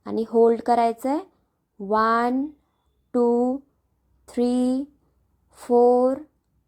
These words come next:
फाय. लेफ्ट साइडनी. वन, टू, थ्री, फोर, फाय.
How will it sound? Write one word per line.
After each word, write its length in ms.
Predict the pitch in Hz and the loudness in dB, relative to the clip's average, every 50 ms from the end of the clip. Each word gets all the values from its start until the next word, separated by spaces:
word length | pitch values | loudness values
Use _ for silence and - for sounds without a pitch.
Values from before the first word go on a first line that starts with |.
| _ _ _ | _ _ _
फाय. 420 | - - 262 247 208 180 151 131 - _ _ _ _ _ _ _ _ _ _ _ _ _ _ _ - | -6 0 2 2 2 2 0 -4 -10 _ _ _ _ _ _ _ _ _ _ _ _ _ _ _ -2
लेफ्ट 280 | 202 196 202 196 - | -2 -2 -2 -2 -4
साइडनी. 580 | - - 240 233 233 233 226 247 254 277 294 320 392 415 - _ _ _ _ _ _ _ _ _ _ _ _ _ _ _ _ _ _ _ _ _ _ _ _ _ - | -2 0 0 2 2 0 0 0 0 0 0 -2 -4 -6 -12 _ _ _ _ _ _ _ _ _ _ _ _ _ _ _ _ _ _ _ _ _ _ _ _ _ -6
वन, 600 | 214 202 233 233 240 240 247 247 254 254 247 254 277 _ _ _ _ _ _ _ _ _ _ _ _ | -2 0 2 2 2 2 2 0 0 -2 -4 -6 -10 _ _ _ _ _ _ _ _ _ _ _ _
टू, 460 | - 254 247 247 247 247 247 247 247 262 262 _ _ _ _ _ _ _ _ _ _ _ _ | -2 0 2 2 0 0 -2 -2 -4 -8 -10 _ _ _ _ _ _ _ _ _ _ _ _
थ्री, 560 | - - 254 247 240 240 240 240 240 247 254 269 - - _ _ _ _ _ _ _ _ _ | -12 -8 -6 -4 -2 -2 -2 -2 -4 -4 -6 -8 -12 -16 _ _ _ _ _ _ _ _ _
फोर, 580 | - - - 254 254 247 247 240 240 247 254 247 247 _ _ _ _ _ _ _ _ _ _ _ _ | -20 -6 0 2 4 4 4 4 4 2 0 -2 -6 _ _ _ _ _ _ _ _ _ _ _ _
फाय. 360 | - 202 185 160 147 139 135 | -4 -2 -2 -2 -4 -6 -10